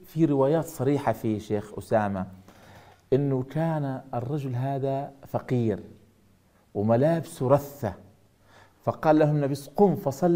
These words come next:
ليراه الصحابة ويتصدق عليه". وفي رواية كان على ما أذكر عند النسائي قال: "تصدقوا على أخيكم". <laughs> فهمناها؟ فالحديث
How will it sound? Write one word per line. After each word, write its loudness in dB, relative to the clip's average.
ليراه 6
الصحابة 2
ويتصدق 2
عليه". 8
وفي 2
رواية 12
كان 6
على 6
ما 2
أذكر 0
عند 2
النسائي 2
قال: -2
"تصدقوا 2
على 4
أخيكم". -8
<laughs> -16
فهمناها؟ 2
فالحديث 4